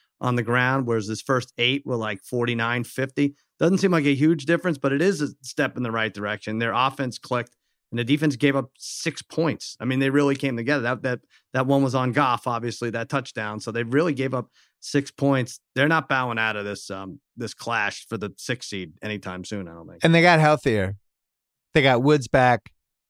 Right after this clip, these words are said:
Speaker 2: Higbee has been the late
Speaker 1: Yeah.
Speaker 2: bloomer tight end this year, who is probably swinging some fantasy leagues. Gurley looks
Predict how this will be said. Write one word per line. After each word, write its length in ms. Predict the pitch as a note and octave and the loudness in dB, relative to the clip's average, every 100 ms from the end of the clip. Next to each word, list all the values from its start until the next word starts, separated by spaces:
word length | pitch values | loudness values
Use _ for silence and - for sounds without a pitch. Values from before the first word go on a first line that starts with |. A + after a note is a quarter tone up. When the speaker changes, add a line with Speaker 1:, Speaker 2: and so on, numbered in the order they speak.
| _ _ | _ _
Speaker 2:
Higbee 640 | E3+ E3+ D#3+ E3 D#3 C#3+ C3+ _ _ _ _ _ _ C#3+ | 4 6 6 6 6 4 -2 _ _ _ _ _ _ 4
has 340 | C3+ A#2 G#2+ | 4 4 -2
been 300 | A#2+ C#3 C3+ | 2 4 6
the 100 | A#2+ | 6
late 180 | A#2+ C3 | 6 4
Speaker 1:
Yeah. 60 | |
Speaker 2:
bloomer 480 | B2 C3 B2 A#2+ A2+ | 4 4 6 4 4
tight 320 | G2 - B2+ | 2 2 4
end 240 | A#2+ A#2+ A2+ | 4 2 2
this 180 | G#2+ - | 0 0
year, 280 | G#2+ G2+ G2+ _ _ _ _ - | 0 0 -4 _ _ _ _ 2
who 100 | C3 | 4
is 140 | B2 G2 | 4 4
probably 360 | C3+ B2 A2+ | 4 4 2
swinging 340 | G#2 B2 A#2 G#2 | 0 0 2 0
some 160 | A2+ | -4
fantasy 420 | - A#2 G#2+ - | -2 0 -2 -2
leagues. 320 | G#2+ G#2+ G2+ - | 0 0 0 -2
Gurley 420 | C3+ C3+ C3+ B2+ | 2 4 4 4
looks 280 | A#2+ A2 | 2 0